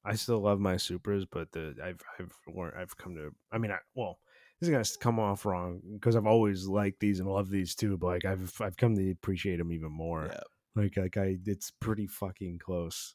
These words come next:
Speaker 2: I know.
Speaker 1: Like
Speaker 2: I've,
Speaker 1: <laughs>
Speaker 2: I've always been, like,
Speaker 1: Yeah.
Speaker 2: an R thirty-four over a Supra guy.
Speaker 1: Yeah.
Speaker 2: Just barely, though.
Speaker 1: Yeah, right. Yeah, yeah. No, I mean,
Speaker 2: Like,
Speaker 1: and,
Speaker 2: l-,
Speaker 1: yeah.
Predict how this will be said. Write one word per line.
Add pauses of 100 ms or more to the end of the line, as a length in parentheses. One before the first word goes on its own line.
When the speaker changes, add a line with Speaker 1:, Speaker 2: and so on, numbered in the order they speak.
Speaker 2:
I
know.
Speaker 1:
Like
Speaker 2:
I've, (100)
Speaker 1:
<laughs>
Speaker 2:
I've (120)
always
been,
like,
Speaker 1:
Yeah. (420)
Speaker 2:
an
R
thirty-four
over
a (460)
Supra (340)
guy. (380)
Speaker 1:
Yeah.
Speaker 2:
Just (120)
barely,
though.
Speaker 1:
Yeah,
right.
Yeah,
yeah.
No,
I
mean,
Speaker 2:
Like,
Speaker 1:
and,
Speaker 2:
l-,
Speaker 1:
yeah.